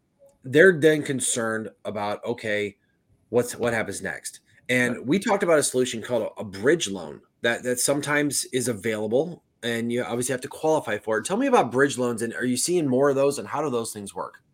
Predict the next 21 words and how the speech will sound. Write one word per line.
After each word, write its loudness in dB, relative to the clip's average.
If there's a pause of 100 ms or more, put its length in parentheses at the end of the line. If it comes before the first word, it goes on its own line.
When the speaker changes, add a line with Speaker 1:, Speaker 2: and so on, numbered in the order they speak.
(320)
Speaker 2:
We've 6
seen 6
a 6
lot 6
more 6
interest 4
and, -2
uh, -6
questions 2
surrounding 0
bridge -4
loan -2
financing -2
over -10
the -12
last -4
two 0
to 2
three -2
years 0
than, -6